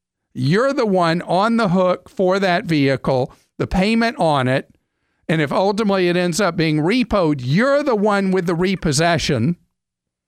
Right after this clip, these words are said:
who will likely get a judgment against you in most states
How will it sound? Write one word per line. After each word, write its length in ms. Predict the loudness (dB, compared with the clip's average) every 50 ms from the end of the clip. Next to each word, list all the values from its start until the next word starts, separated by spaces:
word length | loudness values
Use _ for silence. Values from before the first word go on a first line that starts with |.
| _ _ _ _ _ _ _ -4
who 80 | -2
will 100 | -2 0
likely 320 | 0 0 0 -2 -2 -2 -2
get 220 | 0 0 0 0
a 60 | 0
judgment 520 | -2 -2 0 0 0 0 0 -2 -2 0 -2
against 420 | 0 0 0 0 0 -2 -4 -2
you 240 | 0 0 2 2 2
in 120 | 0 0
most 280 | 0 0 0 0 -2 -4
states 600 | -4 -2 -2 -2 0 -2 -2 -4 -6 -12 -12 -14